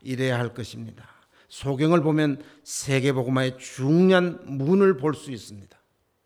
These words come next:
이것이 복음화의 시각입니다. 예수님이 이 죄 문제를 해결했다는 사실을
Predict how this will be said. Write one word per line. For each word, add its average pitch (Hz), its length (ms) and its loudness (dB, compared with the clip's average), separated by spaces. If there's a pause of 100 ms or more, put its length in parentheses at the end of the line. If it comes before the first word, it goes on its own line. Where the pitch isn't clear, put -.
(440)
이것이 135 500 -4
복음화의 120 500 -4
시각입니다. 104 720 -14 (1600)
예수님이 135 640 -2
이 151 220 -4
죄 147 200 0
문제를 165 420 0
해결했다는 143 580 -8
사실을 127 480 -12